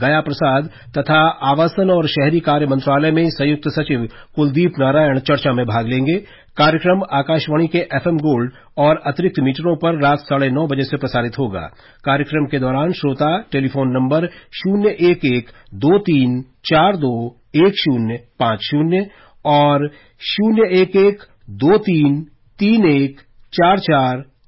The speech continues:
चार चार पर विषय से संबंधित विभिन्न पहलुओं के बारे में विशेषज्ञ से प्रश्न पूछ सकते हैं। सिक्किम आज ग्वाला दिवस मना रहा है। ये दिवस दुग्ध उत्पादकों के सम्मान में मनाया जाता है। राज्यपाल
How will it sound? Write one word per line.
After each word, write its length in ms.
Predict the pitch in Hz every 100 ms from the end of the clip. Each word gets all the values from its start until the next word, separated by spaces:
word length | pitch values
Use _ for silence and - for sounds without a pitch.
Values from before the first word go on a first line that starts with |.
| -
चार 180 | 160
चार 240 | 156 185 196 -
पर 220 | 135 151 - - 104
विषय 320 | 117 147 185
से 160 | -
संबंधित 680 | 185 151 143 156 160 175 180 185 180 - _ _ _ _ _ _ _ _ _
विभिन्न 360 | 127 135 180 185
पहलुओं 400 | 151 143 175 180
के 100 | 139
बारे 260 | 123 143
में 180 | 156 180
विशेषज्ञ 480 | 147 123 135 165 160
से 200 | - 143
प्रश्न 300 | 147 165 -
पूछ 220 | 143 135 123
सकते 320 | 139 - 165
हैं। 200 | 78 65 - - - _ _ _ _ - - _
सिक्किम 560 | - 214 208 247 254 240 - -
आज 400 | 175 185 190 175 196 190 117
ग्वाला 300 | 120 160 214
दिवस 280 | 175 165 151
मना 180 | 135 127
रहा 240 | 120 113 147
है। 180 | 87 - - -
ये 160 | 131
दिवस 340 | 127 151 185 185 175 117
दुग्ध 240 | 117 175 147 -
उत्पादकों 640 | 143 - 139 135 139 180
के 180 | - 175
सम्मान 440 | 143 131 127 151
में 80 | 147
मनाया 280 | 123 120 113
जाता 280 | 113 117 147
है। 120 | 156 233 - -
राज्यपाल 500 | 127 139 147 151 160